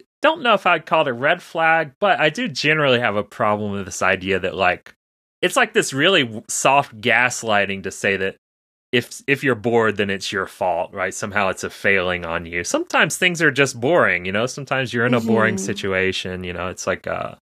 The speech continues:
Speaker 1: I don't think
Speaker 2: Yeah.
Speaker 1: the onus is always on you to entertain yourself.
Speaker 2: That's
Speaker 1: and
Speaker 2: true.
Speaker 1: be,
Speaker 2: That's
Speaker 1: live
Speaker 2: true.
Speaker 1: an
Speaker 2: I
Speaker 1: exciting
Speaker 2: mean,
Speaker 1: life twenty-four seven, you know?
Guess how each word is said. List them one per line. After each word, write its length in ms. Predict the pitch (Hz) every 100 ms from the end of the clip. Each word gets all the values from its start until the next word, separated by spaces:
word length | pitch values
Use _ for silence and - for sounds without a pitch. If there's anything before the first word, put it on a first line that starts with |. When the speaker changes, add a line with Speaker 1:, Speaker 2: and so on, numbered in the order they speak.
| _ _ _ _ 180
Speaker 1:
I 80 |
don't 120 | 233 170
think 140 | 180
Speaker 2:
Yeah. 220 | 208 180
Speaker 1:
the 60 | 139
onus 320 | 143 139 -
is 120 | 117
always 720 | 98 110 123 117 107 98 - - -
on 240 | 101 92
you 280 | 90 90 87
to 360 | - 95 87 85 _ _ _ _ _ _ _ -
entertain 800 | 131 127 107 - 107 101 98 95 _
yourself. 760 | - 98 - 95 87 85 - - _ _ -
Speaker 2:
That's 300 | 587 - -
Speaker 1:
and 120 | -
Speaker 2:
true. 200 | 381 294
Speaker 1:
be, 60 | 185
Speaker 2:
That's 280 | 320 - 123
Speaker 1:
live 160 | 135
Speaker 2:
true. 160 | 135 123
Speaker 1:
an 80 | 113
Speaker 2:
I 80 | 240
Speaker 1:
exciting 340 | 294 107 101
Speaker 2:
mean, 60 | 95
Speaker 1:
life 240 | 98 95 -
twenty-four 480 | 98 90 87 85
seven, 420 | - - - 85 85
you 120 |
know? 100 | 90